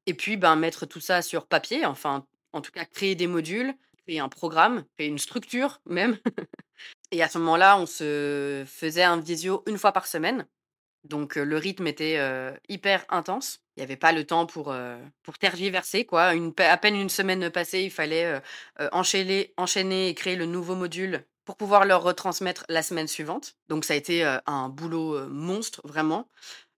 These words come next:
Euh, d'autant plus qu'à ce moment-là, j'ai gardé le même rythme dans m-, mon salon. Donc, je ne te cache pas que j'ai été malade chaque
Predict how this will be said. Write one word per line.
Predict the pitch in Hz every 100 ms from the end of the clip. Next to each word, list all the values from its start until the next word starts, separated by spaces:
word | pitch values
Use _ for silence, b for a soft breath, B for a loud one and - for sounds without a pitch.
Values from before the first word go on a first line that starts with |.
| _ 147
Euh, | 135 131 127 127 127 127 131 131
d'autant | 160 170 170 180
plus | 208
qu'à | 170
ce | 156
moment-là, | 156 165 170
j'ai | 156
gardé | 143 135 143
le | 139
même | 139 170 185
rythme | 160 202 - 139 143 _ _ _ -
dans | 185 185 175 165
m-, | - _ -
mon | 160 156
salon. | 160 185 330 _ -
Donc, | 165 190 196 185 -
je | 165 170
ne | 175
te | 180
cache | 175 160
pas | 190
que | 175 160
j'ai | 147
été | 147 156 156
malade | 165 165 160 151 -
chaque | - - 180 165